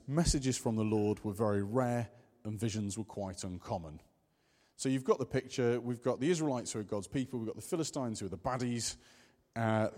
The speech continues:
they fight lots. Um, and the Israelites aren't very close to God. He doesn't give, give them messages much. They don't hear him much.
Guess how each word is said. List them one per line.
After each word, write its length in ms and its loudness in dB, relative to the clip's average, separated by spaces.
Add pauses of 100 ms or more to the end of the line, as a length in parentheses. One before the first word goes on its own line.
they 140 8
fight 360 -2
lots. 480 -4 (640)
Um, 440 0 (220)
and 160 2
the 60 8
Israelites 500 0
aren't 220 -4
very 160 -6
close 280 -8
to 80 -14
God. 240 -12 (560)
He 100 -10
doesn't 300 0
give, 160 -6 (180)
give 120 -2
them 120 -4
messages 420 -8
much. 340 -8
They 120 2
don't 200 -2
hear 220 -10
him 120 -10
much. 340 -12